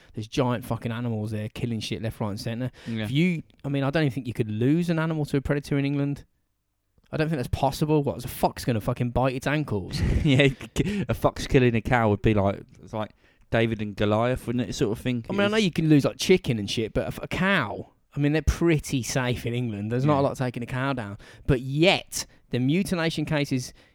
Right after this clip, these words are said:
Speaker 1: around the world bear the same hallmarks.
Speaker 2: Yeah.
Speaker 1: They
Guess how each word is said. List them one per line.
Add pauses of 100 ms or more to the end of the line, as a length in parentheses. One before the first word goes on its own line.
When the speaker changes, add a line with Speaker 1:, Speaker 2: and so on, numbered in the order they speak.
(460)
Speaker 1:
around
the
world
bear
the
same
hallmarks.
Speaker 2:
Yeah.
Speaker 1:
They